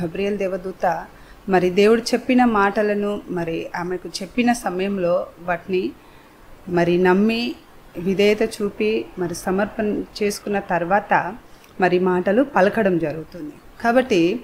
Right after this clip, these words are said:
అంటే ఒక శారీర పరంగా ఇప్పుడు యేసుక్రీస్తును మనం చూసినట్లయితే దేవుడు ఆత్మస్వరూపి అయి ఉన్నప్పటికైనా మరి మానవాళి కోసము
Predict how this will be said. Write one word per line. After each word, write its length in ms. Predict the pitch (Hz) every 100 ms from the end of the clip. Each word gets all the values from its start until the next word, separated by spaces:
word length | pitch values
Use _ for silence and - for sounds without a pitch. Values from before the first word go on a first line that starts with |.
| - - - -
అంటే 440 | 247 285 233 240 -
ఒక 280 | 214 - 208
శారీర 640 | 208 - 196 214 269 277
పరంగా 400 | 254 175 165 170
ఇప్పుడు 220 | 175 175
యేసుక్రీస్తును 680 | 175 185 185 226 208 208 202
మనం 280 | 190 190 185
చూసినట్లయితే 840 | 175 - 185 165 165 165 180 170 269 - - - - - - - - -
దేవుడు 320 | 208 214 226
ఆత్మస్వరూపి 840 | 196 208 240 240 - 202 220 202
అయి 120 | 180 175
ఉన్నప్పటికైనా 840 | 175 175 180 170 185 165 165 160 - - - - - 202
మరి 360 | 208 208 185
మానవాళి 580 | 196 196 202 233 254 247
కోసము 580 | 247 226 - 214 214 220